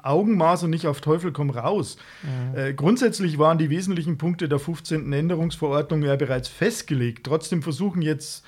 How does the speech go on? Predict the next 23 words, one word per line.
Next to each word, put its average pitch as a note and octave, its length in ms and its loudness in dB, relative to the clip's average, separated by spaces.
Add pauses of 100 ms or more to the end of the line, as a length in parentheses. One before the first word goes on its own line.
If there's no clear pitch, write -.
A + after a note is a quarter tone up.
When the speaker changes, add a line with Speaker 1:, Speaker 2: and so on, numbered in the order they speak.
(380)
Speaker 1:
aus C#3 200 0
unserer F#3+ 280 4
Sicht D3+ 280 2
rein D3+ 240 4
wirtschaftlich E3 560 0
ausgerichtete D3 720 -2
Fahrschulgruppierungen D#3+ 1500 0 (260)
und D#3 280 -6
leider D3+ 420 2
eben D#3+ 220 -2
auch D3+ 120 0
die D3+ 120 -2
genannten D3+ 400 0
Verbände D3 540 2 (320)
mit C#3+ 180 0
Wortspielereien D#3 840 2
wie D3+ 140 0
digitaler E3 760 2
Präsenzunterricht C#3+ 1000 0
den D3 100 0
Eindruck D#3+ 380 -4
zu - 80 -4
erwecken, D3+ 480 0